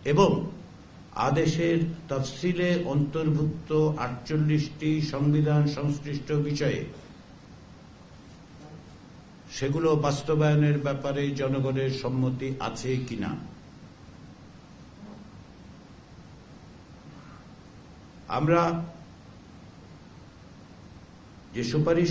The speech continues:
করেছি তাতে বলা হয়েছে যে ত্রয়োদশ জাতীয় সংসদ একই সঙ্গে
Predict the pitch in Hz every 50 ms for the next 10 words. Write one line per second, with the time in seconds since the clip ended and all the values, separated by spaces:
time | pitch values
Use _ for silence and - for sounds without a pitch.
0 | - - 170 165 170 165 165 - - 170 165 160 - 147 135 143 151 147 147 151
1 | 147 175 180 147 147 151 147 143 - - - 143 143 151 156 156 - - - -
2 | - - - - - - - - - - - - - - - - - - - -
3 | - - - - - - 98 104 131 151 151 - - - - - - - - -
4 | - - - - - - - - - - - - - - - - - - - -
5 | - - - - - - - - - - - 135 151 160 170 170 175 175 170 156
6 | - 156 151 160 156 - 165 165 165 165 160 - - - - - - 131 127 127
7 | 123 - - - - - - - - - - - - - - - - - - -
8 | - 135 139 147 151 151 - 180 180 160 - - - 160 170 165 160 - -